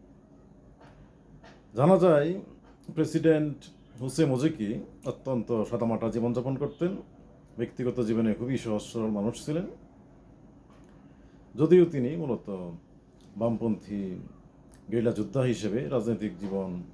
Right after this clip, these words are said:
সংগ্রাম শুরু করেন, এমনকি তিনি কিউবার সমাজতান্ত্রিক আন্দোলনের সমর্থন, সমর্থক ছিলেন এবং কর্মী ছিলেন, সেখানেও তিনি কাজ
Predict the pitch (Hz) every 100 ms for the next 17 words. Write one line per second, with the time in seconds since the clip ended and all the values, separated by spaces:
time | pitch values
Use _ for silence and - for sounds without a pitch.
0 | - - - - - 107 104 101 - 117
1 | - 135 170 170 - - - - - -
2 | - - - - - - - - - -
3 | - - - - - - 113 110 110 110
4 | 107 98 101 127 117 104 98 - - -
5 | - - - - - - - - - 123
6 | 120 - 120 107 107 107 110 107 107 107
7 | 101 95 107 - - 104 98 120 120 -
8 | - - 107 - 120 - 143 123 110 127
9 | 127 - 135 202 - - 101 110 117 123
10 | 120